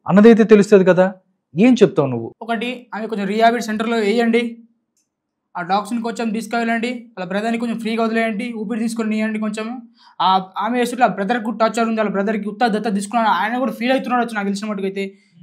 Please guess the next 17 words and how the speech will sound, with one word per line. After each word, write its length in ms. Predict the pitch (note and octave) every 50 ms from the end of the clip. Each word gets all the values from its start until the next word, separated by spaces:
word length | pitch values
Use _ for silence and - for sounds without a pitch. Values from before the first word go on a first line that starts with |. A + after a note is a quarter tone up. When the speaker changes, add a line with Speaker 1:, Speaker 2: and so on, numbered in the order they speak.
| - - - D#4
Speaker 2:
"చీ, 240 | F#4 G4 F#4+ F#4
ఆమెని 400 | F4 E4+ E4 E4 D#4+ D#4+ D#4 D#4
జిందగీ 360 | D4 A#3+ D4+ C#4+ D4 D4 C#4+ C#4+
ఏంద్రా 300 | C#4+ C#4+ C#4+ C#4+ C#4 C#4
బాయ్, 160 | C#4 C#4 C#4
ఇలా 180 | C4+ C#4 C#4
ఇంట్లో 260 | C#4 C4+ C4+ C#4 C#4 C4+
వాటి 160 | C4 C4 B3+
కుంపలు 260 | B3+ B3 B3 C4 B3
పడ్డట్లు" 340 | A#3+ A#3+ A3+ A#3+ A3+ A#3 G3+
ఆయన 180 | G3 A3 B3
కూడా 120 | B3+ C4 B3
feel 220 | - - G#3+ A#3
అవుతుండొచ్చు. 380 | A#3+ - - A#3+ A#3 A3+ A3+ A3+
సూరన్న, 300 | - A#3 A#3 B3 B3 B3+
కార్తీక్ 320 | B3+ G#3+ A3+ A3 B3 A3+
అన్న, 200 | B3 B3+ C#4 C#4+